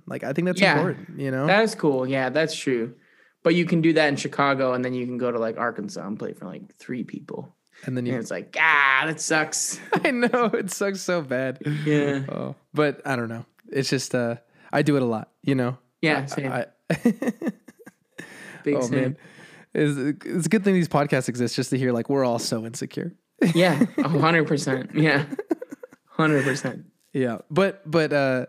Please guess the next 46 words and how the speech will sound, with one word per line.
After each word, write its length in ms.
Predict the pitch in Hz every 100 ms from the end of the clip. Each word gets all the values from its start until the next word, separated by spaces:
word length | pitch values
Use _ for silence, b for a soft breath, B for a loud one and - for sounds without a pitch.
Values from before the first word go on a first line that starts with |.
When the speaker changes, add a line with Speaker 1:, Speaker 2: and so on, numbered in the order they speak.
| _ B B B
Speaker 1:
I 160 | 147 190
am 200 | 185 160
really, 340 | 151 143 120 -
I'm 160 | 127 143
really 140 | 143
baffled 320 | 131 127 131
by 80 | 127
the 80 | 120
fact 200 | 131 123
that, 200 | 120 95
that 120 | 123
you 180 | 117 120
write. 280 | 120 123 - _ B B B B B
I, 180 | - 170 147 -
I 120 | 196
beat 140 | 247
myself 400 | 185 151 156 135
up 120 | 151 147
a 40 |
lot 220 | 131 113
for, 300 | - 127 117 165
for 140 | -
not 220 | 127 123
writing 260 | 120 123 123
enough 200 | 123 120
songs 360 | - 131 123 -
because 280 | 127 123 117
I 40 |
have 100 | 117
other 160 | 120 113
friends 200 | 120 -
who 80 |
are 40 | 117
super 260 | - 127
prolific 500 | 120 127 120 - 120
and 80 | 120
there's 100 | 123
a 80 | 110
hundred 240 | 127 120 113
tracks 280 | 120 120 -
to 80 |
every 200 | 127 123
one 220 | 120 123 120
that 100 | 117
comes 240 | 117 120
out. 220 | 120 117